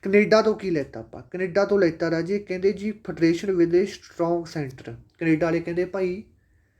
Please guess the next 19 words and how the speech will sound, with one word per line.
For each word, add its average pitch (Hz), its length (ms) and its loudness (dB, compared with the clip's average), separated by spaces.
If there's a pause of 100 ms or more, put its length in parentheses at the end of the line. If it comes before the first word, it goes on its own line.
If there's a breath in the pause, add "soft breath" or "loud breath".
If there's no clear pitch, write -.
(400)
ਜਿਹੜੀ 156 340 2
ਸੈਂਟਰ 156 360 -4
ਦੀ 160 140 -2
ਸਰਕਾਰ 127 460 -4
ਹੈ, 165 280 -8
ਉਹ 185 220 -2
ਸਟੇਟ 175 460 6
ਦੀ 185 140 -4
ਸਰਕਾਰ 143 400 -4
ਨਾਲੋਂ, 131 220 -10
ਜੇ 135 80 -8
ਪੰਜਾਬ 127 320 -8
ਸਰਕਾਰ 135 280 -10
ਹੈ, 170 40 -4
ਉਹਦੇ 175 300 2
ਨਾਲੋਂ 175 220 -2
ਜ਼ਿਆਦਾ 143 260 2
ਸ਼ਕਤੀਸ਼ਾਲੀ 123 580 -8
ਹੋਊਗੀ।" 113 360 -12